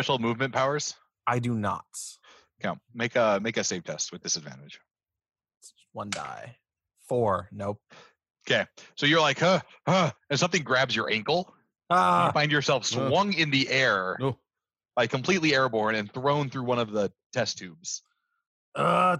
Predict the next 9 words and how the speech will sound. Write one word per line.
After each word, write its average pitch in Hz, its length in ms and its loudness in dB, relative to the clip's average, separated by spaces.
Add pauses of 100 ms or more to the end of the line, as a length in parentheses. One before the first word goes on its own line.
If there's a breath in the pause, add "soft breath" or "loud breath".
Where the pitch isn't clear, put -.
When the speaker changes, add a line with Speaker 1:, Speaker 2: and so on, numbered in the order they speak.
Speaker 1:
Just 143 180 -6
crashing 131 460 0
through 117 200 2
it 104 200 0
back 110 220 0
into 104 140 -6
the 95 120 -6
room. 90 300 -12 (2250)
Speaker 2:
From, 123 300 -6